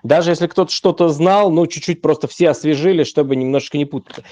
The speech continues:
На самом деле, э, вообще тема иисов любопытна, потому что мне кажется, что она бы никогда не появилась бы, просто если бы, э, рынок, э, инвесторы все ждали бы у моря погоды.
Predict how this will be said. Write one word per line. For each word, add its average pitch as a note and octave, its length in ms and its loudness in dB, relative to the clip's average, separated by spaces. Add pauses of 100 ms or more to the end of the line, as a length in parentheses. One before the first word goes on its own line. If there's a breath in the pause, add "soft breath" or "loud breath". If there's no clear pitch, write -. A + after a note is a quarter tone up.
(180 loud breath)
На C#3+ 140 2
самом G#3 280 2
деле, A#3 260 -2
э, C3 400 2
вообще C#3 280 -2
тема F3 340 -2
иисов F3+ 360 -6
любопытна, D#3+ 500 -2
потому E3+ 200 -2
что - 120 -8
мне E3+ 140 -4
кажется, F#3 260 -4
что E3+ 180 -2
она F3 140 0
бы E3+ 80 -2
никогда F3+ 400 -2
не D#3+ 100 -4
появилась E3+ 580 -4
бы, D3+ 100 -2
просто E3 340 -8
если D3+ 300 -4
бы, C#3+ 140 -2
э, C3+ 640 -4
рынок, D3 420 -6
э, A#2+ 500 -6
инвесторы C3 540 -8
все A#2+ 220 -10
ждали D3 360 -4
бы C#3 140 -10
у D3+ 60 -6
моря C3+ 200 -4
погоды. F#3 440 -6